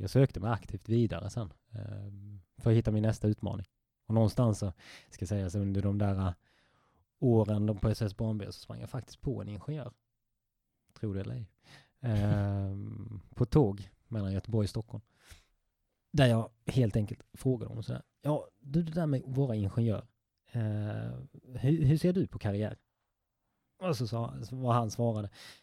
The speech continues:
"Ja, alltså, ja, ingenjör, ja, man måste ju hela tiden hålla, utvecklas, men naturligtvis ska du ju inte vara någon hoppijacka, men mellan tre och fem år kan man ju sikta på att man ska vara på ett ställe och sen är det nog dags att flytta sig, för sen vill man ju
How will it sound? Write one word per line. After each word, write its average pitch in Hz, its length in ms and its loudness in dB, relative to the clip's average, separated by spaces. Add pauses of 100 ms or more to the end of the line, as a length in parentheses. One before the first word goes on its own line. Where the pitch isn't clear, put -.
(200)
"Ja, 113 400 -8
alltså, 113 280 2 (420)
ja, 110 220 -12 (240)
ingenjör, 120 600 0
ja, 120 140 2
man 127 160 2
måste 147 240 0
ju 147 40 6
hela 160 160 2
tiden 151 280 0
hålla, 156 300 2 (200)
utvecklas, 139 580 2
men 139 120 2
naturligtvis 139 420 2
ska 139 160 -2
du 135 80 0
ju 139 60 0
inte 135 160 -2
vara 131 100 0
någon 131 120 4
hoppijacka, 113 640 2
men 120 180 -2 (760)
mellan 120 360 6
tre 156 180 8
och 117 140 8
fem 123 240 6
år 104 160 -4
kan 120 180 -8
man 156 140 -4
ju 156 440 -4
sikta 147 300 -2
på 127 120 0
att 120 80 0
man 123 100 2
ska 127 120 -4
vara 127 200 2
på - 80 -4
ett - 80 -2
ställe 139 240 -2
och 117 100 -4
sen 117 180 -4
är 139 100 -2
det 165 60 -2
nog 165 160 0
dags - 280 0
att 120 80 0
flytta 131 280 2
sig, 120 160 -4
för - 100 -10
sen 107 240 -4
vill 113 160 -2
man 151 160 -2
ju 151 200 0